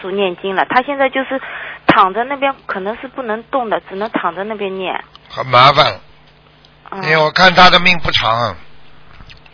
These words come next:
Speaker 1: 哦。
Speaker 2: 他是被地府已经挂号的了。
Speaker 1: 哦。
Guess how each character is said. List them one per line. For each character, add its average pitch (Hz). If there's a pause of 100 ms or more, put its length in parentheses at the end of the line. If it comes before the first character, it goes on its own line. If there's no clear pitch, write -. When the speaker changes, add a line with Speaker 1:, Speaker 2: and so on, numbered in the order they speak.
(280)
Speaker 1:
哦。 185
Speaker 2:
他 196
是 196
被 202
地 202
府 165
已 160
经 160
挂 180
号 151
的 107
了。 85 (1500)
Speaker 1:
哦。 180